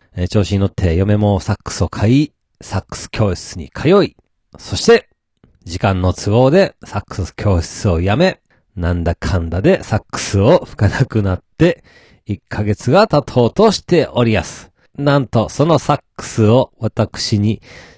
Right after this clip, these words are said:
十五万円で売ろうとしているんですね。いやいやいやいや、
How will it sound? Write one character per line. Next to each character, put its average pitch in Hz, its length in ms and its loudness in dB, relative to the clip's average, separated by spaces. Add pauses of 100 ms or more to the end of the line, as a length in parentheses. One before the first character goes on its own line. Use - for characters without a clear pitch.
(180)
十 139 680 4
五 107 180 0
万 120 380 4
円 95 300 0
で 113 280 2
売 104 120 -2
ろ 92 280 2
う - 40 -20
と 135 240 0
し - 120 -12
て 92 120 -4
い 82 180 -6
る 82 160 -6
ん 76 180 -16
で 76 120 -14
す - 260 -12
ね。 76 460 -12
い 87 140 -8
や 85 140 -4
い 90 220 -4
や 90 140 -2
い 101 160 -2
や 104 100 0
い 107 160 0
や、 117 260 -2